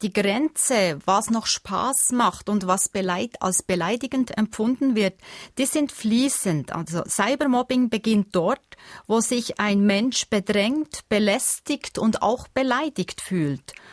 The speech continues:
Und Jugendliche sind sich der Wirkung selten bewusst, wenn sie verletzende Bin-,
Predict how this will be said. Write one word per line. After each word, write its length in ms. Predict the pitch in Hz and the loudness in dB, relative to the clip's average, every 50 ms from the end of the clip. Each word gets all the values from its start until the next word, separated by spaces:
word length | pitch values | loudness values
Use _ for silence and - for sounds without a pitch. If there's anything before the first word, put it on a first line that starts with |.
| - - - - - - | -20 -20 -20 -20 -8 -2
Und 260 | - 247 240 214 - | 2 2 2 4 4
Jugendliche 640 | 214 233 254 285 - 311 302 - 277 285 - 294 277 | 2 0 0 0 -2 -2 -2 -2 -4 -4 -2 -2 -2
sind 300 | - - 262 247 226 - | 0 0 0 -2 -2 -2
sich 180 | 233 220 - | -4 -4 -2
der 240 | - 208 180 160 156 | -2 -2 -2 0 0
Wirkung 640 | - 226 226 - - - - 262 240 196 165 147 - - - - - | 0 0 0 -2 -6 -6 -2 0 2 2 0 -2 -6 -10 -18 -14 -8
selten 540 | - - 220 214 240 254 - - 277 262 | -4 0 2 2 2 0 -2 -2 -2 0
bewusst, 560 | - 233 226 214 285 349 - - - - - 202 | 2 2 2 0 0 0 0 -2 -2 -4 -4 -2
wenn 140 | 208 202 | -2 0
sie 140 | 190 220 214 | 0 0 -2
verletzende 640 | - 202 202 202 190 190 - - - 220 202 185 170 | 0 0 0 2 0 0 0 0 0 2 2 2 2
Bin-, 300 | - 208 208 214 208 | 2 2 4 4 2